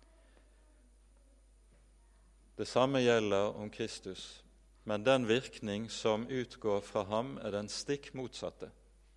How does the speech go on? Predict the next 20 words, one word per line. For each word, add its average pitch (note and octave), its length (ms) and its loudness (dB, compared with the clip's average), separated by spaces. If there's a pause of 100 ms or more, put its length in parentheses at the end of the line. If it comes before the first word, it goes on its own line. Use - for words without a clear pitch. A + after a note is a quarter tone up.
(1040)
Der B2 240 6
Adam A2+ 400 4
falt, - 640 0
der G#2+ 240 -2
står A#2+ 400 0 (560)
den A2+ 160 -2
Herre G#2 300 0
Jesus G#2 420 -2
Kristus. - 540 -12 (1200)
Der A#2+ 320 4
Adam A2 540 2 (100)
gjør G2+ 240 0
synd, A#2 380 -2 (680)
er A2 160 0
Jesus A2+ 580 -2
rettferdig, G2+ 680 0 (500)
ren, G#2+ 460 2 (260)
lydig G2 640 -4
og G2 220 -6
hellig. F#2 260 -2